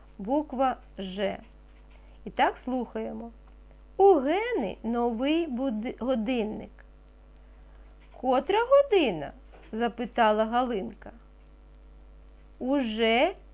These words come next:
пів на другу», відповів Гена. «Спасибі», сказала Галинка. Повторіть, будь ласка,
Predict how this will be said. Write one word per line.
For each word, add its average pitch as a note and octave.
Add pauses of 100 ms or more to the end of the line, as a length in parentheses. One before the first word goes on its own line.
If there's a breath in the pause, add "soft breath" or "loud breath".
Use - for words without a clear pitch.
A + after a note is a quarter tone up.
пів C4+ (120)
на D4
другу», D4 (200)
відповів A3+ (200)
Гена. G#3 (1000)
«Спасибі», C#4 (320)
сказала G3+ (220)
Галинка. G3+ (1600 soft breath)
Повторіть, D#4+
будь G#3
ласка, G#3